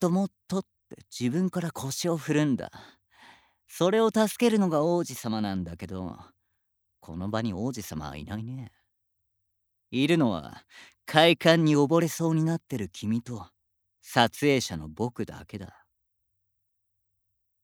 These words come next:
さあ、ショーツも脱げたね。ほら、それもこっち起こして。うん、すっ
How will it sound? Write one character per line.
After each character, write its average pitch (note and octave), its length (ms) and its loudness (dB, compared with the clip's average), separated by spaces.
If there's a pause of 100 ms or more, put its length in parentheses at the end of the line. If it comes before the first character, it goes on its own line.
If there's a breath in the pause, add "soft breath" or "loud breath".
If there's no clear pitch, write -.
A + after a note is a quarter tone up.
(220)
さ - 380 -6
あ、 - 160 -20 (760)
シ - 200 -6
ョ C#3 140 2
ー - 20 -18
ツ - 180 -10
も F#2+ 120 -2
脱 F#2 100 -4
げ G2+ 140 -4
た D#2 120 -14
ね。 F#2 460 -14 (1080)
ほ A2+ 60 -8
ら、 E2+ 160 -8 (960)
そ B2+ 200 0
れ C#3 80 0
も C3+ 100 0
こ C#3 120 -2
っ C#3 40 0
ち - 120 -12
起 A#2+ 120 -2
こ C3+ 140 -10
し - 100 -10
て。 A#2 240 -16 (2500)
う B2 60 -8
ん、 C#3 460 -4
す - 360 -10
っ - 40 -20